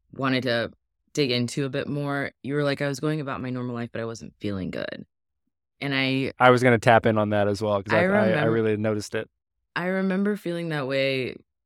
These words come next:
Speaker 1: you know, sometimes just in your general life, not now, but a while ago. And someone once told me, "Well,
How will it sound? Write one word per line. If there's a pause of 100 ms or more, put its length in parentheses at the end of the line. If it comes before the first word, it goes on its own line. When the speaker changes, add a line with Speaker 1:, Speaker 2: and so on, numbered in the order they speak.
(200)
Speaker 1:
you
know,
sometimes
just
in
your
general
life,
not
now,
but
a
while
ago.
And (840)
someone
once
told
me,
"Well,